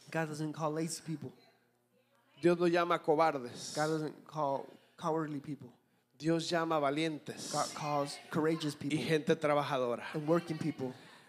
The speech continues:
Speaker 2: Oiga esto.
Speaker 1: Listen to this.
Speaker 2: Dice la palabra del Señor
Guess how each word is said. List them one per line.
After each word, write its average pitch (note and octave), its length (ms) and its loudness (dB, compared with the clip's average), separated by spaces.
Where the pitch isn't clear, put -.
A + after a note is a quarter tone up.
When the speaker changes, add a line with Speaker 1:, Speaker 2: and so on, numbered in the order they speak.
Speaker 2:
Oiga E3 300 4
esto. B2 320 -6
Speaker 1:
Listen D#3+ 300 -6
to D3+ 100 -4
this. B2+ 220 -10
Speaker 2:
Dice E3+ 420 2
la C#3+ 160 0
palabra D3+ 300 6
del D3+ 100 0
Señor C#3+ 420 -2